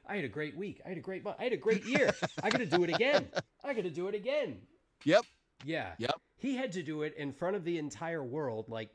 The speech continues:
Speaker 1: five different times. "I'm back. I'm here.
Speaker 2: Man.
Speaker 1: I'm back. I'm here."
Speaker 2: Man, it's something else. The grit that, that, that takes, the confidence, the optimism,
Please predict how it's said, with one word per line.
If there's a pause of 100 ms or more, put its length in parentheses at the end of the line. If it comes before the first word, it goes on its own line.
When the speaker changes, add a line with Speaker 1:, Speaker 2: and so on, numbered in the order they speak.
(100)
Speaker 1:
five
different
times.
"I'm
back.
I'm
here.
Speaker 2:
Man.
Speaker 1:
I'm
back.
I'm
here." (880)
Speaker 2:
Man, (440)
it's
something
else.
The
grit (380)
that,
that,
that
takes,
the
confidence,
the
optimism,